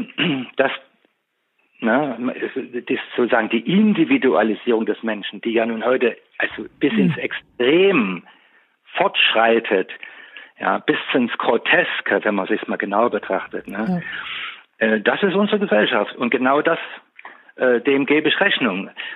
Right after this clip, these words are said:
Speaker 1: ne? Und das war aber schon immer die Gesellschaft, ne? Dass, dass eben einfach sich Stände herausbildeten, dass bestimmte Gruppierungen und, und, also man kann im Grunde sagen, da hat sich nicht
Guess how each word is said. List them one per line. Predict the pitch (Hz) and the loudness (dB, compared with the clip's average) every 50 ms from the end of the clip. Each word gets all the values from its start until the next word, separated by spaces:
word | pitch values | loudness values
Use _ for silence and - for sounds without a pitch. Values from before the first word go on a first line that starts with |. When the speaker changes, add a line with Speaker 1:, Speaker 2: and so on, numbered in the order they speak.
| - _ _ _ _ - | -16 _ _ _ _ -8
Speaker 1:
ne? | 107 107 117 127 | -4 -2 -2 -2
Und | 95 135 | 0 0
das | 147 135 - - | -2 -2 0 0
war | 175 165 | 0 2
aber | 160 165 185 170 | 2 2 2 0
schon | - - 190 185 156 - - _ _ - | 0 0 -2 -4 -6 -8 -12 _ _ 0
immer | 185 214 220 220 208 - | 2 4 4 4 4 2
die | 147 120 | 0 0
Gesellschaft, | 101 107 98 - 107 98 92 87 - - 90 90 - - - - | 0 -2 0 2 2 2 2 0 -2 -2 -4 -4 -4 -8 -14 -6
ne? | 104 110 127 143 143 - - - _ _ - | -4 -2 -2 -2 -4 -10 -16 -20 _ _ -2
Dass, | - 123 120 - - - _ _ | -2 -2 -2 -4 -14 -18 _ _
dass | - 127 120 - | -6 -6 -6 -6
eben | - - 127 127 131 | -10 -10 -8 -8 -6
einfach | - - 139 160 170 - 180 - - - | 0 0 0 0 2 -2 -2 -4 -2 -2
sich | 147 - | 0 0
Stände | - - - 165 175 180 170 165 | 2 2 2 2 2 4 4 2
herausbildeten, | 165 143 147 147 151 151 143 - - - 151 147 143 147 143 - 147 143 143 139 - - - - - - _ - | 2 4 4 4 2 2 0 -2 -2 2 2 4 4 2 2 0 -2 -6 -6 -6 -10 -14 -18 -18 -18 -18 _ -4
dass | 131 - - | -4 -4 -2
bestimmte | - - - - 151 147 151 139 151 147 143 143 135 | -4 -6 -2 0 0 0 0 2 2 2 4 2 0
Gruppierungen | - - - 151 143 - - 190 190 196 180 156 165 165 156 | -2 -2 -4 -4 -4 -2 -4 0 2 2 2 2 0 0 0
und, | - 160 160 123 | 0 -2 -2 -2
und, | 107 151 151 139 135 | -4 -4 -6 -6 -6
also | 113 127 - - 147 139 - - - - | -6 -6 -2 -2 -2 -2 -2 -8 -8 -4
man | 139 147 - | -4 -2 0
kann | - 165 190 190 196 | 2 2 2 2 2
im | 196 180 | 0 0
Grunde | - - 185 190 196 185 170 151 | -2 0 0 0 2 2 0 0
sagen, | - 165 160 160 160 165 151 135 | 2 2 2 2 2 0 -2 -2
da | - 147 | 0 2
hat | - 180 170 - | 2 2 0 0
sich | - 170 160 - - | 0 -2 -2 0 0
nicht | 165 180 - - - | 0 0 2 0 -2